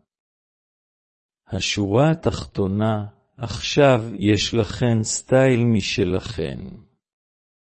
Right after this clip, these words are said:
עכשיו אתן יודעות שהשכלתן לדעת איך תוכלו להפוך את הסטייל שלכן לייחודי עבורכן.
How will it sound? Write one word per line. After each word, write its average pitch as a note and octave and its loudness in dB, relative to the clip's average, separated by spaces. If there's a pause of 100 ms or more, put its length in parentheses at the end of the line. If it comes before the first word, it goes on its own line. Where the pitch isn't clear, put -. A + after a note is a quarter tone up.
(680)
עכשיו B2 2
אתן G2 0
יודעות G2+ 2
שהשכלתן F#2+ -2
לדעת G2 0
איך A#2 -4
תוכלו C#3+ 0
להפוך B2 2
את - -4
הסטייל A#2+ 0
שלכן A2+ -2
לייחודי A2 -2
עבורכן. G2+ -4